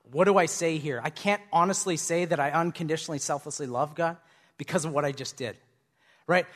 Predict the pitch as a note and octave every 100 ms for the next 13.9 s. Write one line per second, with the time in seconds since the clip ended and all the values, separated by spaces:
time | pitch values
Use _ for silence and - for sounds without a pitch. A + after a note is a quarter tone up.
0 | - F3 G3 G3 G3+ G3+ A#3 G#3+ - G3
1 | F3+ - G3 - G#3 - A3 G#3+ A3+ A3
2 | G#3 G3+ F#3+ - F#3+ G3 G3 F#3+ E3+ D#3+
3 | - E3 E3+ B2+ - - F3+ F3+ G3+ G#3
4 | F#3+ G3 G#3 F#3+ E3 F#3 F#3 F3 E3+ -
5 | - - - - D3+ E3+ E3+ - F3 E3
6 | F#3 F3 - - _ _ _ - - D#3
7 | G3+ F3+ E3+ - F#3 F#3 F#3+ F3 E3 F3
8 | G3 F3+ E3 G#3+ - G3+ G3+ G#3 G#3 -
9 | - - - _ _ _ G3 F#3 F3+ A#3+
10 | C#4+ G#3 D3 - D3 - C#3+ B2+ A#2+ A#2
11 | E3+ E3 A#2 - _ _ _ _ _ _
12 | _ _ _ _ _ - G3+ - A#3 G#3
13 | G3 E3+ C4 G#3+ G#3 B3 C4+ G3 F#3